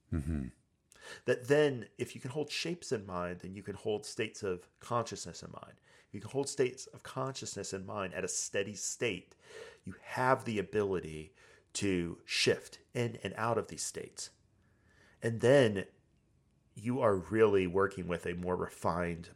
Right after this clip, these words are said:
Speaker 2: mind.
Speaker 1: Mm-hmm.
Speaker 2: One that serves you and doesn't just, like, surprise you all the time, right? It doesn't just, "Oh, s-, suddenly here comes an issue from your childhood," you know, coming up again, you know, like,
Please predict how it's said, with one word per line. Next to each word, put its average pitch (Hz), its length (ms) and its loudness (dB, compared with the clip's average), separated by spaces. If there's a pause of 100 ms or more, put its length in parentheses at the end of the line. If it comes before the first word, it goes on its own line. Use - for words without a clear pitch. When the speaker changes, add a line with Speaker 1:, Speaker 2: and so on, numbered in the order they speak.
Speaker 2:
mind. 76 260 -2
Speaker 1:
Mm-hmm. 85 340 2 (1200)
Speaker 2:
One 120 220 12
that 113 140 6
serves 110 460 8
you 104 420 8
and 90 120 0
doesn't 95 280 4
just, - 420 -2
like, 85 320 2 (540)
surprise - 580 4
you 82 120 -2
all - 100 -6
the - 80 -12
time, - 180 -12 (280)
right? - 120 -8
It 98 100 -2
doesn't 101 260 2
just, - 240 -4 (420)
"Oh, 107 360 12 (840)
s-, 156 400 -4
suddenly 156 380 12
here 147 160 12
comes 143 300 10
an 131 160 12
issue 139 240 8
from 139 120 4
your 139 80 10
childhood," 107 680 12 (180)
you 107 80 4
know, 104 240 8 (320)
coming 131 260 8
up 160 140 12
again, 107 340 6
you 101 100 4
know, 107 180 8
like, 95 340 8